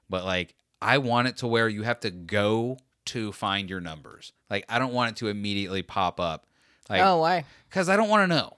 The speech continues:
Speaker 1: Like, I don't wanna look and be like, "Oh, that many," or, "Oh, look how many. What do we do?"
Speaker 2: You want work involved?
Speaker 1: What do you mean?
Speaker 2: <laughs> 'Cause you're like, "I don't want it to just pop up. I need to go and look for it."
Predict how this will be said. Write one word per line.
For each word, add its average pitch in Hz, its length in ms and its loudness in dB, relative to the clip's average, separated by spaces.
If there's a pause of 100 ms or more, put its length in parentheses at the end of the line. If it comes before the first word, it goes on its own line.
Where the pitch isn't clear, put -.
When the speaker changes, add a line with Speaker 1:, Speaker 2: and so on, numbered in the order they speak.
(160)
Speaker 1:
Like, 131 380 4
I 139 140 4
don't 175 160 2
wanna 170 260 2 (120)
look 139 340 0
and 131 100 -2
be 123 120 2
like, 101 260 2
"Oh, 90 460 -6
that 104 340 2
many," 113 480 -2
or, 95 180 -2
"Oh, 208 460 4
look 208 160 -2
how 247 140 0
many. 269 340 -2
What 185 160 0
do 247 80 0
we 240 140 -4
do?" 240 140 -6 (580)
Speaker 2:
You 170 140 -2
want 170 240 2
work 156 320 -4
involved? 175 540 -6 (680)
Speaker 1:
What 120 140 2
do 123 40 4
you 120 60 4
mean? 104 380 -2 (140)
Speaker 2:
<laughs> - 120 -18
'Cause 208 140 0
you're 202 120 6
like, 180 180 6
"I 175 140 8
don't 190 140 6
want 180 140 6
it 175 120 -4
to 156 60 -6
just 160 180 -2
pop 151 280 4
up. 151 200 6
I 151 120 -4
need 156 160 -4
to 139 80 -4
go 143 240 -4
and 139 80 -6
look 147 180 -6
for 131 220 -4
it." 131 160 -4